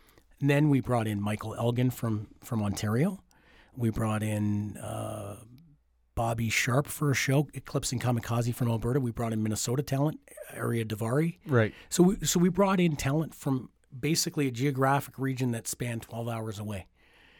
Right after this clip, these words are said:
Speaker 1: And then we brought in W W E free agent talent. And I,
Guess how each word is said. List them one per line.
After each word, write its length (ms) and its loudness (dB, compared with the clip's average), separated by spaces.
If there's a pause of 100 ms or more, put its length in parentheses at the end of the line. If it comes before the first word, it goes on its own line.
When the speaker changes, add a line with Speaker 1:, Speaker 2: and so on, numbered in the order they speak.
(200)
Speaker 1:
And 160 0
then 120 2
we 100 2
brought 300 -4
in 240 -4
W 180 -6
W 260 -4
E 120 -4
free 280 -4
agent 220 -8
talent. 480 -12 (640)
And 460 -4 (300)
I, 200 2